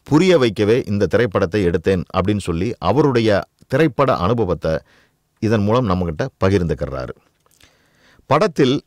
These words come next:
நீச்சல் கோச்சாக வரக்கூடிய சில்பா மஞ்சுநாத் மிகவும் சிறப்பாகவும் அருமையான தனது நடிப்பை வெளிப்படுத்தியிருக்கிறார். ட்ரம் சிவமணியினுடைய மகன் குமரன் சிவமணி இத்திரைப்படத்திற்கு மிகவும்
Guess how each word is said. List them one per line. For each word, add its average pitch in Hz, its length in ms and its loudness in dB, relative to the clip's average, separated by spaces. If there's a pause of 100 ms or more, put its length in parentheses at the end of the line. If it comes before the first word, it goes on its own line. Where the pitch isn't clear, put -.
நீச்சல் 165 680 2
கோச்சாக 123 480 2
வரக்கூடிய 98 680 2 (220)
சில்பா 165 360 2
மஞ்சுநாத் 117 640 0 (380)
மிகவும் 147 460 2 (180)
சிறப்பாகவும் 110 720 2 (420)
அருமையான 139 840 2
தனது 104 300 0
நடிப்பை 104 480 0 (200)
வெளிப்படுத்தியிருக்கிறார். 82 840 -2 (600)
ட்ரம் 151 280 2
சிவமணியினுடைய 127 920 0
மகன் 104 380 0 (260)
குமரன் 196 460 2 (120)
சிவமணி 123 460 2 (420)
இத்திரைப்படத்திற்கு 113 960 0 (240)
மிகவும் 143 480 2